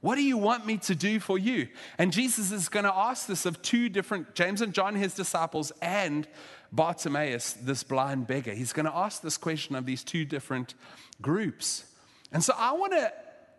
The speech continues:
start this morning by imagining for a moment.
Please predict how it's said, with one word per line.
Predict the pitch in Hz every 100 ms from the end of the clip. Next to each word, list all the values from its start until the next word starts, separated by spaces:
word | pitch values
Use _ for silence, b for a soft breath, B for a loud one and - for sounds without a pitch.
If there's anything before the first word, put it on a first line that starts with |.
| _ -
start | - - 220 220 214
this | 185 - 151
morning | 127 110 -
by | 190 202
imagining | 196 202 247 269 254 262 262 240
for | 240 208
a | 196
moment. | 170 123 90 -